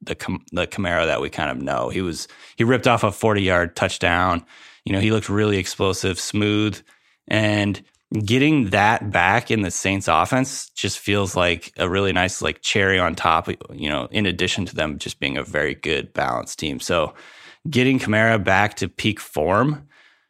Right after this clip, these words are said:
could be, you know, potentially really massive for this team, especially since they lost a couple key guys on defense recently,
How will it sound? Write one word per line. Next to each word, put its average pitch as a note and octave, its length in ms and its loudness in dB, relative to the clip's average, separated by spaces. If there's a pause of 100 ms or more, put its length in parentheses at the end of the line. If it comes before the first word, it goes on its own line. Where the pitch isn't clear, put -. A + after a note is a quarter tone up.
(140)
could A2+ 300 2
be, G#2 720 2
you A2 160 0
know, A#2+ 80 0
potentially D#3 480 0
really A2+ 240 4
massive F#2+ 480 2
for G#2 180 0
this F#2+ 200 -2
team, G2+ 320 0
especially D3+ 400 2
since A#2+ 260 -2
they G#2+ 160 2
lost G2 360 2
a A2+ 60 -2
couple G2+ 240 -2
key G#2 240 -4
guys F#2 300 2
on E2+ 180 -2
defense B2 500 -2
recently, C3+ 420 0